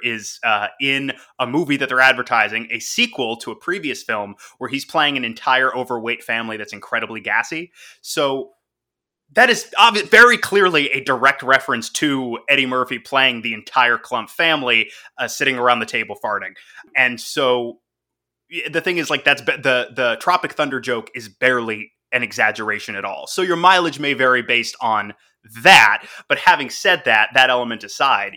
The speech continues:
yeah, I mean, it's, it's not, it's no wonder that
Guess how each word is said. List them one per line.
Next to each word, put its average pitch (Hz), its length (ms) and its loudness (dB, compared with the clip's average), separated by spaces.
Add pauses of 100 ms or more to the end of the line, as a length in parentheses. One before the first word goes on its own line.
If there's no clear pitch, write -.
yeah, 208 200 -4 (100)
I 113 60 0
mean, 120 200 -8
it's, 120 320 -10
it's 127 220 -8
not, 135 320 -2 (360)
it's 165 200 2
no 165 260 4
wonder 127 500 0 (300)
that 131 220 4